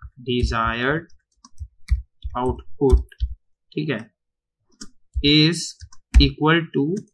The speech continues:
यहाँ पे, और इधर हम लोग क्या लिख देंगे, एस टू। ओके,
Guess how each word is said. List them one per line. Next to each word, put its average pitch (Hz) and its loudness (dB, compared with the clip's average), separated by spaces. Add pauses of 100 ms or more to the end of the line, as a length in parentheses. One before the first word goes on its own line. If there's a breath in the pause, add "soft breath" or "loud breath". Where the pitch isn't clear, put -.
(200)
यहाँ 123 -2 (120)
पे, 143 2 (240)
और 127 -6
इधर 135 -2
हम 147 -2
लोग 147 -4
क्या 147 0
लिख 147 -2
देंगे, 165 -6 (100)
एस - -10
टू। 220 -10 (840)
ओके, 202 4